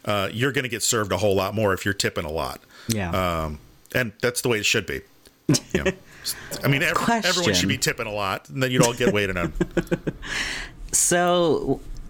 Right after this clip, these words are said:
Speaker 2: you said that in the eighties, like, the arcade was the cool thing for teenagers to do.
Speaker 1: Yeah.
Speaker 2: What about, like, drinking? Like, when I was a teenager, the cool thing for teenagers to do was drink. Did those two overlap, drinking and arcade?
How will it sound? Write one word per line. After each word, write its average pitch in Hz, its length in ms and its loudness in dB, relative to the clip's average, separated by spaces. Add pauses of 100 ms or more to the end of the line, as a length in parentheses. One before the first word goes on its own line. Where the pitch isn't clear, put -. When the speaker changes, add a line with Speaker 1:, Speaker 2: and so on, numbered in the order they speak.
(100)
Speaker 2:
you 208 220 6
said 190 380 2
that 139 380 2
in 135 120 4
the 127 140 4
eighties, 113 460 4
like, 107 280 2
the 123 160 4
arcade 113 460 2
was 104 180 0
the - 80 0
cool 117 260 4
thing 101 420 -2
for - 180 0
teenagers 107 640 0
to 95 80 -2
do. 82 360 0 (560)
Speaker 1:
Yeah. 71 200 -2
Speaker 2:
What 214 220 4
about, 254 340 2
like, 165 320 0 (160)
drinking? 110 760 2 (100)
Like, 120 200 2 (160)
when 170 200 4
I 220 160 4
was 180 180 2
a 151 60 2
teenager, 120 560 4
the 104 100 0
cool 127 220 4
thing 113 200 2
for 107 140 0
teenagers 107 580 2
to 107 100 4
do 107 340 4
was 107 340 4
drink. 104 540 0
Did 107 180 2
those 135 280 4
two 131 240 2
overlap, 117 720 2
drinking 151 440 2
and 151 180 2
arcade? 160 600 2